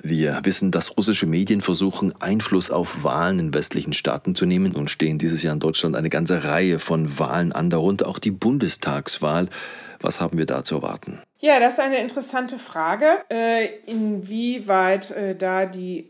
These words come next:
Speaker 2: russischen Medien aktiv werden. Ich kann jetzt, äh, nur aus der Erfahrung und dem Wahlbeobachtungsprojekt... Äh,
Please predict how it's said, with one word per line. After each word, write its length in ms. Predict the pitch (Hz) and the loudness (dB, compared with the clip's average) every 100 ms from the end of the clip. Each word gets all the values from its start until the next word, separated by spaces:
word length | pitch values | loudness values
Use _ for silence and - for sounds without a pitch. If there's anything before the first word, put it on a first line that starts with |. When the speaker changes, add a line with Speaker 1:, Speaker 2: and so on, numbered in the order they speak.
| 190 | -12
Speaker 2:
russischen 480 | 196 190 196 - 185 | -12 -10 -12 -10 -8
Medien 400 | 180 180 185 165 - | -6 -4 -6 -6 -14
aktiv 520 | 185 - - 233 - | -14 -12 -8 -6 0
werden. 380 | 269 277 285 311 | 4 4 4 0
Ich 200 | 220 - | -6 -6
kann 200 | 226 220 | -6 -2
jetzt, 380 | 226 220 - - | -2 -4 -8 -6
äh, 560 | 214 208 202 196 - - | -2 0 2 2 0 -4
nur 380 | 202 208 127 | -4 -2 -2
aus 160 | 165 190 | -2 -4
der 220 | 202 190 | -2 0
Erfahrung 500 | 160 170 202 196 214 | 0 -2 -4 -2 -2
und 160 | 185 190 | -4 -6
dem 180 | 190 175 | -6 -6
Wahlbeobachtungsprojekt... 1600 | 160 190 208 - 190 202 - 202 196 - 196 185 185 185 - | -4 -2 -2 -2 -2 -4 -6 -10 -10 -12 -6 -4 -4 -6 -12
Äh, 380 | - 196 185 180 | -10 -6 -4 -6